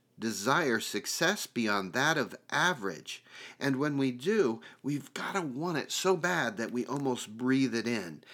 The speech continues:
And that's what it means to bleed Pizza Hut blood. Number two, you must visualize success in your mind clearly before you begin. This happened to me in ninth grade. I was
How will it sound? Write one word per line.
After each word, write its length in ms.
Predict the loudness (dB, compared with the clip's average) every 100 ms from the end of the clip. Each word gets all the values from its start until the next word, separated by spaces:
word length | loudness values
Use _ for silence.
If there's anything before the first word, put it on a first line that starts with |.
| -12
And 140 | -4 0
that's 280 | 0 0
what 140 | -2 0
it 120 | 0
means 380 | 0 0 -2 -6
to 120 | -10
bleed 520 | -4 0 0 -2 -6
Pizza 260 | -4 -2 -2
Hut 300 | -4 -4 -2
blood. 340 | -2 -2 -6 -14 _ _ -16 -8 -2
Number 200 | 0 0
two, 340 | 2 2 2 -4 -20 -6
you 100 | 0
must 240 | 0 0 -4
visualize 720 | -2 2 2 4 4 2 0
success 540 | -4 -4 -2 -4 -4
in 80 | -4
your 100 | -2
mind 300 | 0 -2 -2
clearly 400 | -2 0 2 0
before 400 | -2 -4 0 0
you 100 | 0
begin. 560 | -2 -2 -2 -2 -6 -10 -18 -10 -4
This 140 | 0
happened 320 | 2 0 0 -2
to 40 |
me 120 | -2
in 80 | 0
ninth 280 | -2 -2 -6
grade. 440 | -8 -4 -4 -6 -12 -12 -2
I 100 | 2
was 280 | 2 0